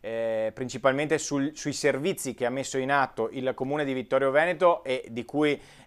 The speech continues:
le, eh, farmacie, eh, comunali sono le, le prime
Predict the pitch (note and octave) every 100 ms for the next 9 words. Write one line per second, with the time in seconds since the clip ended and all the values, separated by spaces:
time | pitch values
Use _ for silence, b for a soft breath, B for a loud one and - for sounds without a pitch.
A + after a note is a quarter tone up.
0 | - A2 C3+ C#3 A#2 A#2 A#2 A#2 A#2 -
1 | B2+ C3 C3 C#3+ D3 D3 C#3+ - A#2 A2+
2 | A2+ - B2+ C3 D3+ D#3+ - C#3 D3 D3+
3 | C3+ A#2+ A2 A2+ - A#2+ A#2+ D#3 D#3